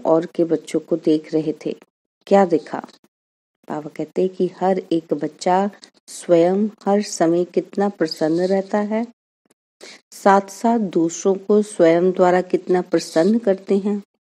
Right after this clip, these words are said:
ये देखा बाबा ने। क्योंकि परमात्मा सर्व प्राप्तियों के प्रत्यक्ष स्वरूप में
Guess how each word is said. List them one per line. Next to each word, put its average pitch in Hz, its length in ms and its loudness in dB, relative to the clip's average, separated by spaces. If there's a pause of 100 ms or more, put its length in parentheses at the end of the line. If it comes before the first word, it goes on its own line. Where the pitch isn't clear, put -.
(340)
ये 170 180 0
देखा 135 320 -4
बाबा 131 300 -4
ने। 143 160 -10 (240)
क्योंकि 190 500 2 (520)
परमात्मा 170 640 2
सर्व 233 500 2
प्राप्तियों 160 640 0
के 165 220 -2
प्रत्यक्ष - 680 -6
स्वरूप 185 680 0
में 165 240 2